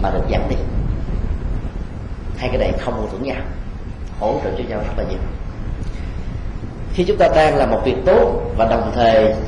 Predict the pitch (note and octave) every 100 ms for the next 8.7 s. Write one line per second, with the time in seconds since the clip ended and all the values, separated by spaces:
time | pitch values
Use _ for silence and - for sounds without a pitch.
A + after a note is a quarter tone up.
0 | - F#3 A3 E3 C#3 C#3+ C#3 B2+ G#2+ G2+
1 | G2+ G#2 - A2 G#2+ - G3+ G#3+ - -
2 | D#3 D3+ C#3 - G#3+ - - - - -
3 | - - - - D3 D3 F#3 E3+ G#2+ A#2
4 | A2 A2 - G2 E3 F#3 - - - -
5 | - - - A2+ G2 A2 - A2+ - A#2
6 | - - - - - C#4+ A#2+ - - A3+
7 | - - - - - - - - F3+ G3
8 | C#3+ B2 A3 B3+ - D#3